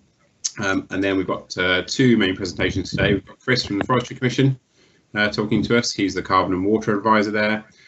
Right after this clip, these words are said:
And then we've got Louise from Natural England, who's the Health Lead for the West Midlands, who's gonna talk about the work she's doing. And then at the end, hopefully Richard will be joining us. I don't think he's in the room yet,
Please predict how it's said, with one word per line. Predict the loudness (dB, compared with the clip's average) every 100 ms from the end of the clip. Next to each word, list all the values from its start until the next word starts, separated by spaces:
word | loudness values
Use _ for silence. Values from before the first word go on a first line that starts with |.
| -20 -10
And | -4
then | 0
we've | 0 0
got | 0 -2 -2
Louise | 2 4 4 2 0
from | -4
Natural | -4 -4 -4
England, | -4 -4 -4 -6 -8 -6
who's | -4 -2 -4 -6
the | -2 -2 0
Health | -2 -2 -4
Lead | -6 -8 -6
for | -6 -6
the | -8
West | -10 -8
Midlands, | -6 -6 -8 -12 -12
who's | -16
gonna | -20 -20
talk | -18
about | -14 -12
the | -8
work | -8 -6
she's | 0 0 0
doing. | -2 -2 -8 -20 -20 -12 0
And | 2
then | 4
at | 2
the | 4 4
end, | 4 2
hopefully | -2 -4 -4
Richard | -2 -2 -6 -6
will |
be | -6
joining | -4 -2 0 -2
us. | -4
I | -8
don't | -6
think | -8
he's | -8
in | -6
the | -4
room | -2
yet, | 2 0 -2